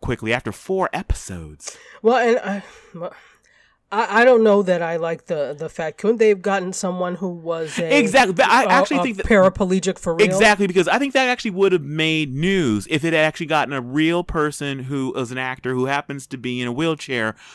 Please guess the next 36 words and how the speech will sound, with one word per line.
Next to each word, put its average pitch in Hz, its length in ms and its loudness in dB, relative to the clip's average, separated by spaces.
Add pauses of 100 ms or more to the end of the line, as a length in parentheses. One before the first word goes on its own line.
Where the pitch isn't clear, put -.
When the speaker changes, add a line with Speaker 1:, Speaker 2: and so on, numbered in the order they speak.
(180)
Speaker 1:
playing 147 680 -4
a 131 80 -6
character 143 380 0
who's 147 220 2
in 147 80 0
a 170 80 0
wheelchair. 170 580 -2 (400)
Um, 139 600 -2
th-, 127 180 -10
for - 160 -4
some 220 260 0
reason, 180 460 -2
Hollywood 196 460 0
can't 185 240 -2
seem 180 160 -4
to 170 100 -4
do 226 240 0
that. 80 380 -6 (320)
Speaker 2:
No, 175 340 0
instead 175 460 -2
you 185 80 -4
have 185 220 -2
to 170 80 -12
get 170 200 -4
people 175 360 -8
to - 140 -6
wear 160 360 -6
paraplegic 160 720 -8
blackface 151 800 -8 (360)
and 156 400 -10
do 170 160 -4
this. 135 280 -8
To - 140 -10
me, 185 200 -2
that's 156 260 -4
sad. - 460 -8